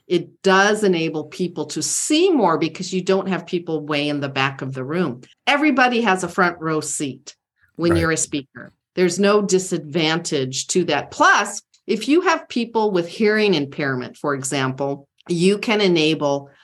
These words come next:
Speaker 1: the closed captioning or subtitles, which makes a huge difference for people who are hard of hearing to be able to understand. You get to use the chat,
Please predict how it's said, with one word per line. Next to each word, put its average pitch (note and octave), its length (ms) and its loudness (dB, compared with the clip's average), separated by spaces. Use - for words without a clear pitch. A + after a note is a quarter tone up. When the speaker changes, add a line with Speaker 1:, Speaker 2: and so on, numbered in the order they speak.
Speaker 1:
the E3 100 -2
closed F#3+ 480 0
captioning D#3+ 680 -2
or D3 140 -2
subtitles, D#3+ 1080 0
which F#3+ 400 2
makes F3+ 320 0
a D#3 40 0
huge B3 640 0
difference D3+ 680 -4
for G3 240 4
people F#3+ 640 0
who F3+ 180 2
are D#3 120 2
hard D#3 240 0
of C3+ 80 -4
hearing C3 500 -4
to - 120 -2
be D#3 140 2
able F3 680 2
to C3+ 580 -2
understand. D#3+ 920 2
You F3 100 -6
get A3+ 200 2
to G3+ 120 -4
use G3 280 2
the F#3 80 -4
chat, F3+ 540 2